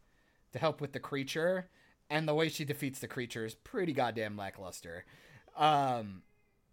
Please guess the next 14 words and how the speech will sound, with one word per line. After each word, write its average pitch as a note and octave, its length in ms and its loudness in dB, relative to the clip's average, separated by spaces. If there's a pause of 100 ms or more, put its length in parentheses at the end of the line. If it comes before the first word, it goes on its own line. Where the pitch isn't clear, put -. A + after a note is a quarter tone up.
(440)
which G#3+ 200 4
was G3+ 160 4
a G3 80 2
shame G3+ 320 8
because F3 320 4
the, D3+ 320 2 (300)
the E3 120 2
season F3 520 0
was, C#3 180 -4
like, A#2+ 520 0 (380)
the E3+ 140 2
season G3 520 2
built D3+ 300 0
up. D3 380 0